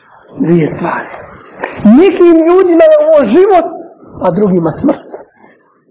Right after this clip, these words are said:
Nekima vjerovanje, drugima nevjerovanje. I to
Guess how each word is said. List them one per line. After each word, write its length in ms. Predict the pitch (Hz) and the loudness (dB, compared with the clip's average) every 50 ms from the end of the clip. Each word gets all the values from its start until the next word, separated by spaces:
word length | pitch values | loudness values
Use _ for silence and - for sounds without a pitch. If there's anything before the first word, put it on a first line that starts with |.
| _ - | _ -6
Nekima 480 | - 190 214 233 226 233 226 220 220 202 | -2 0 0 0 0 0 0 0 0 0
vjerovanje, 640 | 180 202 262 277 269 254 226 214 208 208 202 190 175 | 0 2 2 4 4 4 4 2 2 0 0 -2 -4
drugima 380 | 180 185 180 180 175 180 180 180 | -4 -6 -6 -6 -6 -4 -4 -2
nevjerovanje. 800 | 208 262 294 269 277 254 233 233 214 202 180 170 156 151 156 151 - - - - - _ _ _ _ - - _ _ _ _ _ _ _ 1077 1047 _ _ _ _ _ _ _ _ _ _ _ _ _ _ _ _ _ | 0 0 0 0 2 2 2 4 2 2 2 0 -2 -4 -8 -12 -14 -18 -20 -20 -20 _ _ _ _ -20 -20 _ _ _ _ _ _ _ _ _ _ _ _ _ _ _ _ _ _ _ _ _ _ _ _ _ _
I 240 | - - 214 180 - | -2 -2 0 0 0
to 120 | 233 240 | 0 2